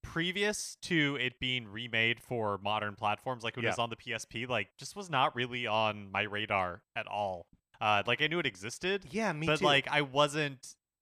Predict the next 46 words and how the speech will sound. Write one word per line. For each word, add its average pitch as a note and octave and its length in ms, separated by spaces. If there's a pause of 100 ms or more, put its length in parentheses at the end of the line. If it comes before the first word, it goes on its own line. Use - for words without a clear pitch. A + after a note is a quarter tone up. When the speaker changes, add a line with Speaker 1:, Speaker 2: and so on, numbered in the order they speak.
Speaker 1:
uh, B2 300
you G3+ 80
know, C#4+ 120
and B3 80
I, B3+ 220
I, G#3 180 (160)
I F3+ 200 (180)
don't E3 180
think E3 140
I D3+ 100
have C#3 180
the, A2+ 260
or A2+ 140
I G2 100
know G#2+ 160
for - 160
sure, G2+ 220
I G#2+ 120
don't B2+ 180
have A#2 200
the A2 100
same, G#2+ 320
like, G2 260
affinity A#2 440
for A#2 140
Final G#2 220
Fantasy G#2 340
seven A2+ 260
that C3+ 60
you C#3+ 60
do. D#3 160
I, B2+ 280
I C3 120
like A#2 320
it, G2+ 220 (320)
but, B2 340
um, G#2+ 540
you G3 100
know, D3 120
so D3 200
it's B2 120
like, C3 260
oh, F3+ 240
when, C#3 340
you C#3+ 100
know, G#2+ 200